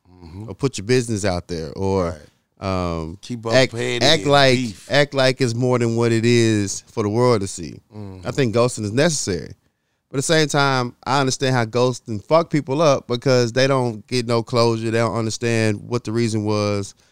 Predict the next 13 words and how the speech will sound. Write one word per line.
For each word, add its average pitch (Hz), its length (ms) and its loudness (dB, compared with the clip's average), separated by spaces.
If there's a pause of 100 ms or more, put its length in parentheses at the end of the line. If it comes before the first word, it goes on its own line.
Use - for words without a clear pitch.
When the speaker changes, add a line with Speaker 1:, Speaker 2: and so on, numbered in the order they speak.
(240)
Speaker 2:
or 98 540 0
the - 80 -12
case 107 260 -2
may 104 120 -4
be. 98 280 -6 (400)
My 190 260 4
only 170 280 2
thing 151 400 2
is, 95 580 -2 (1000)
if 160 180 -4
you, 202 320 0 (240)
if 156 260 0
you 180 540 -4